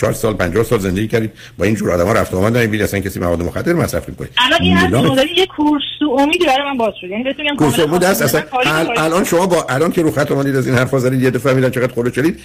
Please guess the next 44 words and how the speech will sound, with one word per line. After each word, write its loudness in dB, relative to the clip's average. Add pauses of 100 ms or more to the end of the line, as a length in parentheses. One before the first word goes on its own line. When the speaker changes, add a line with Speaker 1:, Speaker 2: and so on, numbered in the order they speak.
(100)
Speaker 1:
اینقدر 0
الان 2
خواستگار 0
پیدا -4
کردید -2
یا 0
نه؟ -4 (200)
اگه 0
نمی-، 2
فکر 0
کنید 0
دروغ 0
می‌گم، 2 (180)
شما 0
تلفنتون 0
رو 2
بگذارید، 2
مطمئن 0
باشید 0
به 0
دفتر 2
رادیو 2
زنگ 2
می‌زنن، 2 (220)
می‌گن 2
این 2
خانم 2
ما 2
می‌خوایم 2 (200)
بهش 0
ثابت -2
کنیم 2
که -2
دنیا 0 (440)
این 0
گونه 0
نیست. -6
به 2
هر 2
حال 2
این 2
حوادث 0
اتفاقات 0
عزیز 0